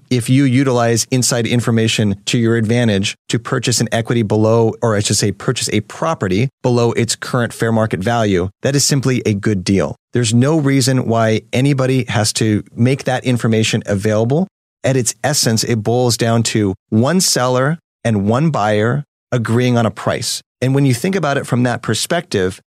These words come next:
is when you can start to realize that when you have one party and the, on the other side of the transaction, another party arriving at a price, and that's the price that that thing is gonna trade at, that you know by definition,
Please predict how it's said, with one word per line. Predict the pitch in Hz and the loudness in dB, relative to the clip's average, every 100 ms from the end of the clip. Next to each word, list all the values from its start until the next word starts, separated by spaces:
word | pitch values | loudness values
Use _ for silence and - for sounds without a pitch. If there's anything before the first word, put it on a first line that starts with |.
| _ _ | _ _
is | - 120 | -4 0
when | 139 | 2
you | 135 | 2
can | 123 123 | 0 -2
start | 113 156 147 | -2 -4 -2
to | 127 | 0
realize | 110 135 196 165 107 98 101 110 - _ _ - | 0 2 2 2 2 2 0 -2 -8 _ _ -6
that | 131 | -2
when | 127 135 | 0 2
you | 151 | 2
have | 151 120 110 - | 2 0 -4 -2
one | 117 170 | 0 0
party | 196 - 147 151 143 | -2 -2 -2 0 0
and | - 117 | 0 2
the, | 113 117 - | 2 0 2
on | 117 | 2
the | 120 | 2
other | 147 | 2
side | 135 | 0
of | 120 | -2
the | |
transaction, | 113 120 110 113 - | 0 0 0 0 -2
another | 87 113 123 143 | 0 2 2 0
party | 131 - 117 117 113 _ - | -4 -2 0 0 -2 _ -2
arriving | 107 113 123 120 | 0 2 0 0
at | 113 | 0
a | 95 | -2
price, | - 104 117 185 - _ _ | -2 -2 0 0 -4 _ _
and | - 120 | -2 0
that's | 113 139 - | 0 0 -4
the | 147 | -6
price | - 120 127 - | -4 -2 0 0
that | 117 | -2
that | 117 117 | -2 -2
thing | 120 117 | 0 0
is | 110 | 0
gonna | 117 104 | 0 -2
trade | - 110 101 | -2 -2 0
at, | 113 156 - - | 0 -2 -6 -6
that | 131 | -2
you | 147 170 | 2 4
know | 143 156 185 | 4 2 0
by | 143 135 | 0 -2
definition, | 139 139 139 160 - 123 | -2 -2 0 0 0 -2